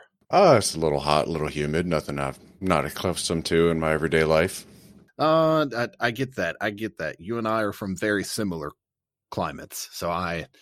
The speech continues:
Speaker 2: I try to get it as close to home as possible. Again, I don't want you feeling homesick while you're there. You're gonna be stuck there for a very, very long time. So I just, sorry about that.
Speaker 1: I'm used to entertaining myself. It'll be all right.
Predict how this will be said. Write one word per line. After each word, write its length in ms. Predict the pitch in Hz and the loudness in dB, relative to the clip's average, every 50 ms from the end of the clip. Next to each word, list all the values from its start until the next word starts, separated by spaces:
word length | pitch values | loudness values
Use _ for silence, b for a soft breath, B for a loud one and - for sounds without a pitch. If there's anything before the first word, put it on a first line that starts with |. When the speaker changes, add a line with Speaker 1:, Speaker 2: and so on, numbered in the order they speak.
| B B B B B B B B | B B B B B B B B
Speaker 2:
I 160 | - 113 131 | 2 2 4
try 240 | 131 - - 220 254 | 4 6 6 6 6
to 100 | 220 208 | 6 6
get 220 | 160 180 180 180 | 8 8 8 10
it 140 | 165 156 131 | 8 8 6
as 160 | 117 110 - | 4 0 -2
close 400 | - - - 127 127 131 127 - | -2 2 4 4 4 4 2 0
to 120 | - 95 90 | 0 0 -2
home 380 | - - 95 90 85 78 78 | 0 -2 -4 -4 -4 -6 -8
as 140 | 76 71 - | -10 -10 -10
possible. 460 | - - 85 85 80 - - 82 67 | -6 -4 -2 -2 -4 -4 -8 -12 -10
Again, 180 | 85 78 80 - - | -10 -8 -10 -6 -4
I 100 | 104 143 | -2 0
don't 160 | 175 214 143 139 | 0 0 0 0
want 240 | 135 135 131 - | 0 0 0 0
you 100 | - 120 | -2 -4
feeling 360 | 104 - - 123 95 90 82 82 | -4 -2 -4 -4 -4 -4 -8 -10
homesick 680 | - - - 120 135 143 - - - 175 175 170 - | -10 -8 -6 -4 -4 -4 -4 -2 0 0 0 0 0
while 160 | - 160 165 | 2 4 4
you're 160 | 175 170 170 160 | 4 4 2 2
there. 200 | 160 170 175 160 | 2 2 0 0
You're 160 | 135 156 165 | 0 0 0
gonna 160 | - 180 165 | -2 -2 -2
be 100 | 120 101 | -2 -4
stuck 380 | - - - 101 101 98 - - | -4 -4 -4 -4 -4 -4 -6 -8
there 200 | 82 71 76 71 | -8 -6 -6 -8
for 200 | - - 78 80 | -8 -8 -8 -8
a 40 | |
very, 420 | 78 73 87 85 82 80 76 73 71 | -6 -6 -6 -4 -4 -4 -6 -8 -10
very 480 | 69 - - 76 76 73 76 71 71 | -12 -12 -10 -8 -6 -6 -6 -6 -8
long 340 | - 76 73 76 73 71 76 | -10 -10 -12 -12 -12 -12 -14
time. 420 | - - - 80 78 69 71 76 76 | -14 -10 -10 -8 -8 -8 -10 -12 -10
So 140 | - 85 | -6 -6
I 80 | 80 82 | -6 -6
just, 280 | 73 73 73 - - b b b b b b b b b b b b b b | -8 -10 -14 -16 -16 b b b b b b b b b b b b b b
sorry 320 | - - - 87 76 69 69 | -4 2 2 4 4 4 2
about 260 | - - - - - | 0 -2 -4 -4 -2
that. 380 | - 60 62 62 64 - - - _ _ _ _ _ - 65 | -2 -2 0 -2 -2 -4 -8 -20 _ _ _ _ _ -12 -10
Speaker 1:
I'm 300 | 73 69 60 58 62 58 | -8 -8 -8 -10 -12 -12
used 240 | 60 62 60 - | -8 -4 -4 -4
to 80 | - 60 | -4 -4
entertaining 480 | 58 60 62 65 - 71 67 62 64 62 | -8 -8 -8 -6 -6 -6 -6 -6 -6 -6
myself. 420 | 62 62 - - 60 53 53 - | -2 -2 0 0 -2 -4 -6 -8
It'll 140 | - 55 57 | -8 -8 -6
be 100 | - 58 | -6 -4
all 140 | 50 50 50 | -4 -2 -2
right. 240 | 50 50 50 - | -2 -4 -4 -8